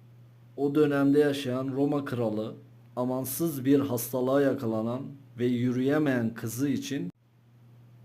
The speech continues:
o zamandan beri bu kaplıca Kral Kızı Hamamı olarak biliniyor. Ee, yani şu anda da ziyaretçilerine açık bir şekilde isteyen istediği zaman gidip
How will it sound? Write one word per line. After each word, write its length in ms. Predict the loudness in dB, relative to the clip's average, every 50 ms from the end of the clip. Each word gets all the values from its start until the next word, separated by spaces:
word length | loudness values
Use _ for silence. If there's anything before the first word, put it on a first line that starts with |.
| -20 -20 -20 -18 -12
o 80 | -10 -6
zamandan 600 | -4 -2 -2 0 0 -2 0 -2 -2 0 0 2
beri 420 | 2 2 2 2 0 -2 -6 -6
bu 100 | -6 -4
kaplıca 760 | -2 -4 -4 -4 -4 -8 -8 -4 -2 0 0 0 0 -2 -4 -10 -20 -20 -20 -20 -20 -20 -20 -20 -20 -20 -20 -20 -20 -20 -20 -20 -20 -20 -20 -18 -12
Kral 300 | -6 -2 0 0 0 0
Kızı 280 | -2 -6 -8 -6 -4
Hamamı 320 | -2 -2 0 -2 -2 0 0
olarak 360 | 0 0 -2 -2 -4 -6 -8 -10 -18 -20 -20 -16 -10
biliniyor. 580 | -8 -6 -4 -4 -4 -4 -4 -6 -6 -8 -10 -12 -14 -18 -20 -20 -20 -20 -20 -20 -20 -20 -20 -20 -20 -20 -20 -20 -20 -20 -20 -20 -20 -20 -20 -20 -20 -20 -20 -20 -20 -20 -20 -20 -20 -20 -20 -20 -20 -20 -12
Ee, 120 | -8 -4
yani 440 | -2 -2 0 0 0 0 0 -2 -2
şu 220 | -2 -2 -2 -2 0
anda 320 | 0 0 0 -2 0 0
da 240 | 0 0 0 -2 -8 -16 -20 -20 -20 -20 -20 -20 -20 -18 -12 -10
ziyaretçilerine 1000 | -6 -2 0 2 4 4 4 4 4 2 2 0 -4 -2 0 2 2 2 2
açık 380 | 0 0 -2 -2 -4 -8 -8 -8
bir 40 | -6
şekilde 640 | -2 -2 -2 -2 -2 -4 -6 -4 -6 -6 -8 -10 -12 -18 -20 -20 -20 -20 -20 -20 -20 -20 -20 -20 -20 -20 -20 -20 -20 -20 -20 -20 -20
isteyen 460 | -18 -16 -10 -8 -6 -4 -2 -2 -4
istediği 540 | -4 -6 -10 -10 -6 -6 -4 -4 -4 -4 -4
zaman 400 | -4 -4 -4 -2 -2 -2 -2 -4
gidip 240 | -4 -4 -6 -8